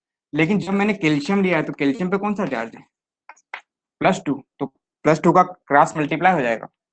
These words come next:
है ना? प्लस टू का क्रॉस मल्टीप्लाई हो जाएगा, तो यहाँ फॉर्मूला कौन सा बनेगा? एच सी डबल ओ और ये हो जाएगा twice, इसको बोलोगे calcium format।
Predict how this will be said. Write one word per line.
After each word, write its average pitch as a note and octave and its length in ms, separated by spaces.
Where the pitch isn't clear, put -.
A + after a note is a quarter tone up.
है D3 60
ना? G3 120
प्लस C#3+ 160
टू D3+ 100
का E3 120
क्रॉस D3 320
मल्टीप्लाई D#3+ 340
हो D3 80
जाएगा, A#2 180
तो C#3+ 100
यहाँ C#3+ 120
फॉर्मूला C#3+ 320
कौन F3 140
सा E3+ 60
बनेगा? A#2 280
एच F3 260
सी F3+ 260
डबल E3 320
ओ A3 100
और D#3+ 140
ये D#3+ 80
हो E3 120
जाएगा E3+ 300
twice, - 840
इसको D#3+ 240
बोलोगे E3 300
calcium F3 340
format। C3+ 380